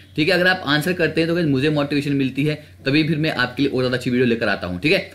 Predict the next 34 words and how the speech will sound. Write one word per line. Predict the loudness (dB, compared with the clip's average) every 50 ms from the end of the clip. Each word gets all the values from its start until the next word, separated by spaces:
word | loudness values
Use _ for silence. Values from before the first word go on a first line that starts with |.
| -4 0
अभी | 2 4 4
आगे | 4 4 2
देखिए, | 0 0 -2 -4 -6 -6 -8 -14 -20 -10 -6 -2
लोकली | 2 4 4 4 2 2 0 2 2 2
इसको | 0 0 0 0
हम | 0 2
क्या | 0 0
कहते | 2 0 0 0 0 0
हैं, | 0
इंपॉर्टेंट | 0 0 0 0 0 0 0 0 -2 -2 0 0
गाइस, | 2 2 2 2
इसको | 0 0 0 0 2
आप | 2 2 0
अपनी | -2 -2 -2 -2
नोटबुक | 0 0 0 0 -2 -2 0
पे | 0 0
नोट | 0 0 0 -2
कर | -2 -2
दीजिएगा। | 0 0 2 2 2 0 0 -2 -6 -14 -8 -2
लोकली | 2 4 4 4 4 2 2 2 0 0
चिनार | 0 0 2 2 2 0
को | 0 -2
हम | -2 0
क्या | 0 0 0 2
बोलते | 0 0 -2 -2 -2
हैं, | -4 -2 0
बोनी | 0 2 2 2 2 2
बोलते | 2 0 -2 -2 -4
हैं, | -6 -4
ठीक | -2 -2
है, | -2 -4 -6 -12 -8 -6 -4
कश्मीरी | -2 0 0 0 0 0
लैंग्वेज | 0 2 2 2 2 2 0 0 0 -2
में। | -4 -6